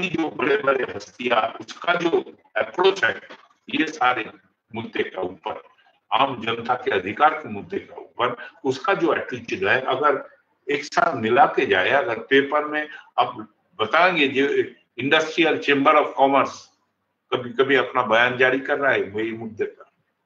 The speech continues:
और सरकार के बयान एक साथ जोड़ के देखिए, एक ही साथ एक आक्रामक स्वैराचारीकरण, अर्थनीति, राजनीति और समाज के उसी ओर धकेल रहा है व्यवस्था को।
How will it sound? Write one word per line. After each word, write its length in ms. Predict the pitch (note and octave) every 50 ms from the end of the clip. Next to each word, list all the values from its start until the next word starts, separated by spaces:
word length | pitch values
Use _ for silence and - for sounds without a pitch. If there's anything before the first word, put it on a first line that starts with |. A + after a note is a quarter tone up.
| _ _ _ _ _ _ -
और 80 | -
सरकार 500 | - - - B2 B2+ B2 D3+ D#3+ D#3 C3
के 80 | B2 B2
बयान 380 | A#2 A2 A2 G#2 F#2 E2+ E2 -
एक 60 | - -
साथ 160 | - C3 B2
जोड़ 300 | - - A#2 C3+ D#3 -
के 140 | - D3+ C3
देखिए, 640 | G#2 F2 E2+ - - - - F#2 G2+ B2 - - - _ - - _ _ _ -
एक 220 | D3+ E3+ D#3+ D#3+
ही 100 | G#3 G#3+
साथ 600 | F#3+ - - D#3+ E3 F3+ - - - - - -
एक 360 | C#3+ D#3+ F3+ G3 G3 - - - _ _ _ _ _ _ _ -
आक्रामक 840 | A2+ F#3 - - - - C#3+ D3+ D#3 E3 E3+ E3 E3 F3 F3+ F3+ F3+
स्वैराचारीकरण, 1080 | - - - B2 B2 C3 C3+ C#3 C#3+ C#3 - C#3 B2+ B2 A2 A2 - - F2+ E2+ - - - - _ _ _ _ _ _ _ _ -
अर्थनीति, 920 | A#2 C3 - - - D#3+ E3 D#3+ D#3 C3+ - - A#2+ A2+ - - - _ _ _ _ _ F2+ G2+
राजनीति 800 | A#2+ C3 C#3 D3 C#3+ C#3 C3+ C3 B2 - - - A2 G#2 - _ _
और 160 | - G#2 G2
समाज 540 | - - - - G#2+ G#2 G#2+ G#2+ G#2 G#2 -
के 220 | - _ - - - - _ - - _ _
उसी 340 | F3 E3 E3 - - G3 F3+
ओर 380 | E3 F3 F#3 A3+ A#3 - - - -
धकेल 320 | A2+ - - G3 F#3+ F3
रहा 200 | C3+ A#2+ G#2+ F#2+
है 100 | E2+ E2+
व्यवस्था 540 | D#2+ - - D#2 E2 E2+ - - _ - -
को। 280 | - - C#3 C#3+ C#3+